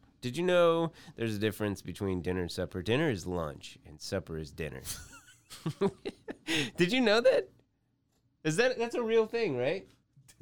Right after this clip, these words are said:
Speaker 2: You
Speaker 1: See?
Speaker 2: just,
Speaker 1: The
Speaker 2: you just
Speaker 1: governor
Speaker 2: said
Speaker 1: agrees.
Speaker 2: dinner, dinner is lunch and
Speaker 1: <laughs>
Speaker 2: supper is dinner.
Speaker 1: Right?
Speaker 2: So she's making dinner.
Speaker 1: Right, but it's supper.
Speaker 2: <laughs> That, but you just said supper is dinner.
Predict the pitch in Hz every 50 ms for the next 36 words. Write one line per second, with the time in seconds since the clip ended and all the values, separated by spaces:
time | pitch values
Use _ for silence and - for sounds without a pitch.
0 | - _ _ _ _ _ - 190 151 165 185 214 202 - - - - - 135 135
1 | 143 147 160 160 160 165 160 139 123 143 143 190 196 202 208 208 160 135 139 147
2 | 156 175 202 233 247 233 226 214 185 185 160 - 147 131 127 123 - - 127 -
3 | 143 160 - - - - - - - - - - - - - - - - - -
4 | - - _ _ - - - - - - - - - _ _ _ _ _ _ _
5 | _ _ - - 143 180 240 277 - - 185 175 - - 170 143 143 156 170 175
6 | - - - 147 139 156 214 - - 101 95 - _ _ _ _ _ _ _ _
7 | _ _ _ _ _ _ _ - 127 135 131 110 95 104 117 117 113 98 - -
8 | - 147 131 - 101 82 - - - 139 - - _ _ _ - - - 135 -
9 | 170 131 160 156 139 139 135 147 143 160 160 143 - 175 160 147 - - - 135
10 | 131 131 - 143 135 139 113 - - _ _ _ _ _ - 143 156 156 127 98
11 | -